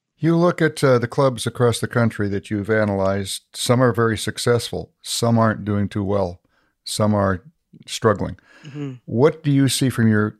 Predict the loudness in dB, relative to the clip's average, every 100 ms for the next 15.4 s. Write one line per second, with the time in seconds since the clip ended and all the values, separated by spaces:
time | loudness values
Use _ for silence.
0 | _ -4 0 0 0 -2 -2 -4 -4 -8
1 | -8 -2 0 0 -2 -2 -2 -2 -4 -2
2 | -4 -2 -2 -4 -4 -4 -4 -4 -4 -6
3 | -12 _ -4 0 2 2 2 -2 -4 -8
4 | -4 -2 0 -2 -2 -2 0 0 -2 -4
5 | -4 -4 -2 -2 -2 -2 -4 -6 -8 -8
6 | -8 -8 -6 -4 -2 -4 -6 -10 _ _
7 | _ _ -4 -2 0 0 0 0 0 0
8 | 0 0 0 0 -2 -2 -2 -4 -4 -2
9 | -2 -2 -6 -6 -8 -6 -4 -2 -2 -4
10 | -6 -6 -4 -2 -2 -2 -2 -2 -2 -4
11 | -4 -6 -4 -4 -4 -6 -6 -10 -14 _
12 | _ -6 -4 -2 -2 -2 -2 -2 -2 -2
13 | 0 2 2 0 -2 0 0 -2 -2 -2
14 | -2 -2 -2 0 0 0 0 0 0 -2
15 | -2 -2 -2 -6